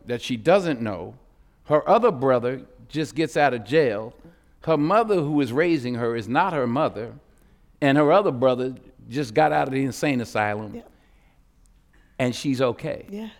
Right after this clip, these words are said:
Speaker 1: That's brilliant.
Speaker 2: Yeah.
Speaker 1: That's brilliant. You know, and you know this, in the play, or at least when we did it, in the play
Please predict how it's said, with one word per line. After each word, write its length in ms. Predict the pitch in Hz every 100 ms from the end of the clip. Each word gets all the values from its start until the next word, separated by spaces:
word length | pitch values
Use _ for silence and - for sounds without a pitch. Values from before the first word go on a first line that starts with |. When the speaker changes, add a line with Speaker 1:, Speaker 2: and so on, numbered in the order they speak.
| _ _ _ _ _ _ _ _
Speaker 1:
That's 260 | 135 185 123
brilliant. 580 | 107 143 165 104 - - -
Speaker 2:
Yeah. 80 | - _ _ _ _
Speaker 1:
That's 300 | 135 175 -
brilliant. 540 | 110 135 185 143 80 - _ _ _ _ _ -
You 180 | 135 143
know, 280 | 131 120 -
and 220 | 123 123
you 120 | 226
know 220 | 151 117
this, 440 | 104 107 95 - - _ 123
in 180 | 120
the 120 | 117 107
play, 760 | - - 190 196 156 113 - - _
or 120 | 127
at 60 | 127
least 220 | 165 143
when 160 | 139 120
we 160 | 165
did 220 | 135 113 104
it, 180 | - _ _ _ _ _ _ _ _ _ _ _ _ _
in 180 | 135 120
the 80 | 113
play 580 | - 175 175 147 107